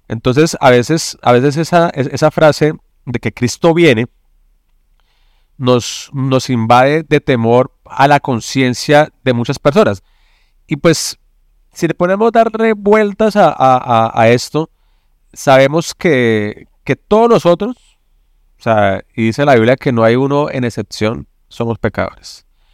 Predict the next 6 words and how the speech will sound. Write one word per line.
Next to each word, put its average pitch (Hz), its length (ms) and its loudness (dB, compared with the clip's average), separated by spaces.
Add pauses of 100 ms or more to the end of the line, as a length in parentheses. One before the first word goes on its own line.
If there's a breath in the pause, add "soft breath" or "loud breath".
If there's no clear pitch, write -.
(160)
O - 40 -20
sea, 127 260 2
si - 520 -6
la 151 120 4
regla 147 520 -2 (1040)
es 123 400 0